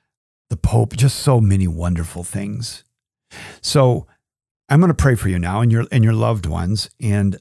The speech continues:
let's go from here. I'd love to hear from you. I really would. You can get a hold of me by simply emailing me, the Jeff Cavins Show at ascension press dot com. And I'd love to hear your story. In the name of the Father, and the Son, and the Holy Spirit, Lord Jesus, we love you and thank you for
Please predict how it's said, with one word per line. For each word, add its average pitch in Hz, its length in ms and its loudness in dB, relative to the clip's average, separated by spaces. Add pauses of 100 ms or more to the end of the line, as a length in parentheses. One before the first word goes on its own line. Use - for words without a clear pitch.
let's 156 220 0
go 190 180 2
from 165 200 4
here. 151 340 4
I'd 117 120 0
love 151 120 2
to 139 80 4
hear 143 160 2
from 90 220 -2
you. 78 80 0
I 85 40 -2
really 113 280 0
would. 107 240 0
You 123 60 2
can 190 120 0
get 175 160 2
a 131 60 2
hold 127 200 0
of 120 80 0
me 95 140 2
by 95 320 0
simply 101 500 -2
emailing 92 560 0
me, 92 220 0 (480)
the 143 240 2
Jeff 123 300 0
Cavins 92 400 0
Show 135 540 0 (260)
at 107 100 0
ascension 101 440 -2
press 90 320 -4
dot - 240 -10
com. - 420 -8 (440)
And 95 160 -4
I'd 123 80 2
love 147 160 2
to 135 80 4
hear 139 160 4
your 135 160 2
story. 90 520 -6 (640)
In 139 120 6
the 156 80 8
name 185 180 6
of 180 60 6
the 151 80 4
Father, 175 340 4
and 151 100 4
the 127 60 4
Son, 160 300 2
and 135 80 4
the 117 80 2
Holy 147 260 2
Spirit, 135 540 0
Lord 165 480 0
Jesus, 123 480 2
we 131 100 2
love 143 300 0
you 107 180 0
and 98 160 0
thank 135 340 0
you 104 120 -2
for 101 260 -2